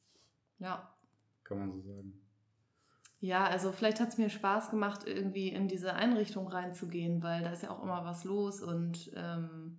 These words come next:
Speaker 1: ich hab's in der Mittagspause gemacht, bin ich ein bisschen rausgekommen und so, aber das Training an sich, also das, ähm, dass es mich auch interessiert und dass ich das auch wirklich machen möchte und, und, äh,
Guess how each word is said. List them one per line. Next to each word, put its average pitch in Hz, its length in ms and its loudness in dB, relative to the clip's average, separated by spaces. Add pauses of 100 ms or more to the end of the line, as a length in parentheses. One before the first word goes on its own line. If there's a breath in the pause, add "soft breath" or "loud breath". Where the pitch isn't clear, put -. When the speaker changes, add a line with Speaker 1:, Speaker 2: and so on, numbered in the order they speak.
(720 soft breath)
Speaker 1:
ich 196 40 2
hab's - 120 -2
in 185 60 -2
der 180 80 0
Mittagspause 190 640 0
gemacht, 180 420 -4
bin 180 100 -4
ich 175 120 -2
ein 180 80 -4
bisschen 175 180 -6
rausgekommen 196 640 -2
und 180 160 -4
so, 190 240 -2
aber 170 180 -2
das 170 160 -2
Training 202 420 0
an 180 160 -4
sich, 214 400 -4
also 165 240 -2
das, 170 480 -6
ähm, 170 380 -2
dass 175 180 -6
es 170 140 -10
mich 190 160 -2
auch 170 140 -4
interessiert 202 580 -2
und 196 80 0
dass 175 160 -4
ich - 60 -14
das 185 160 -6
auch 175 120 -6
wirklich 202 280 -2
machen 190 300 -2
möchte 202 360 -2
und, 175 340 -8 (120)
und, 175 480 -6
äh, 165 340 -4